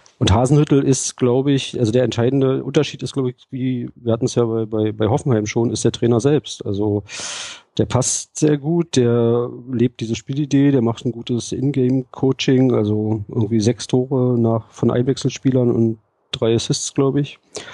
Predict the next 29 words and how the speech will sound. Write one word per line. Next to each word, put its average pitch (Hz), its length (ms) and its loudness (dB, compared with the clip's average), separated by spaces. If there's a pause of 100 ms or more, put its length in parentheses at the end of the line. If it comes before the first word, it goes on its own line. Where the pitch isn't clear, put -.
(420)
Und 123 220 2
auch 135 140 4
die 127 300 4
emotionale 123 560 2
Ansprache 110 500 -2
dieser 107 480 -4
doch 104 160 -14
sehr 110 160 2
jungen 117 240 2
Truppe 120 260 -2
scheint 107 280 0
irgendwie 107 240 -4
zu - 100 -14
passen. 101 400 -2
Also 98 360 -2
der, 101 360 0 (260)
der 104 200 2
Trainer 113 320 4
ist, - 140 -4
glaube 101 200 4
ich, 101 120 -2 (200)
die, 101 280 2 (180)
der 95 80 4
entscheidende 101 400 2
Faktor, 107 300 -4
der 95 100 -2
sich 92 140 -8
geändert 104 340 -4
hat. - 120 -20